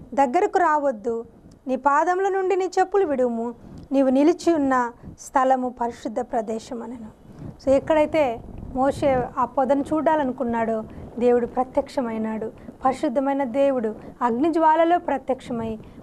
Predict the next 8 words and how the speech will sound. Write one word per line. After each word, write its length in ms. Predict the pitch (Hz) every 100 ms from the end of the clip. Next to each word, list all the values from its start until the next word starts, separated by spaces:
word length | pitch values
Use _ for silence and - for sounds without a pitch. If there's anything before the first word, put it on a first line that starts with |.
| -
మోషేకు 480 | 269 294 320 -
చెప్తున్నాడు. 600 | 262 - 254 240 226 220 220 - - -
మరియు 320 | 269 349 427 466
ఆయన, 500 | 339 254 240 269 508 - - - -
"నేను 200 | 294 311
నీ 160 | 294 302
తండ్రి 380 | 311 311 453
దేవుడను, 580 | 427 370 339 311 277 440